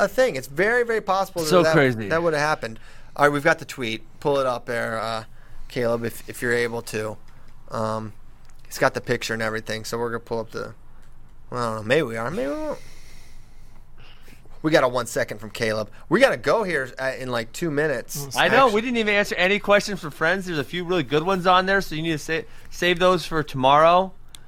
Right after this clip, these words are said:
Speaker 1: Guys, your
Speaker 2: Um,
Speaker 1: questions do not go wasted. I pulled the best ones over to the next day, so we will definitely, definitely, definitely, uh, ask those. No questions. All right, here's the question, or here's the tweet. Pull it over there.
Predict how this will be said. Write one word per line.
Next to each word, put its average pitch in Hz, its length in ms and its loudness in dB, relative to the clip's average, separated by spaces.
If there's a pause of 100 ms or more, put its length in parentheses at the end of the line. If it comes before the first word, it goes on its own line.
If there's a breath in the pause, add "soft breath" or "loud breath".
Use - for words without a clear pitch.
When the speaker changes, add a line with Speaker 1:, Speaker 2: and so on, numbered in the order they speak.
Speaker 1:
Guys, 131 220 10
your 117 80 4
Speaker 2:
Um, 120 140 6
Speaker 1:
questions 110 320 4
do 160 100 -4
not 156 220 4
go 160 140 2
wasted. 139 400 0
I 131 200 2 (140)
pulled 202 320 0
the 165 80 -2
best 165 380 -2
ones 165 340 0
over 156 260 0
to 151 140 -12
the 135 80 -4
next 135 320 0
day, 127 300 0
so 127 200 -2
we 123 160 -2
will 139 140 0
definitely, 131 560 -2
definitely, 120 380 -4
definitely, 110 580 -6
uh, 104 200 -6 (180)
ask 95 260 -10
those. 95 360 -10
No 107 120 -8
questions. 104 300 -8
All 120 80 2
right, 120 100 0
here's 135 200 2
the 131 80 -6
question, 123 500 0 (180 soft breath)
or 117 100 2
here's 131 180 -2
the 123 60 -6
tweet. 113 300 -4
Pull 127 240 0
it 123 80 0
over 120 240 -2
there. 117 180 -2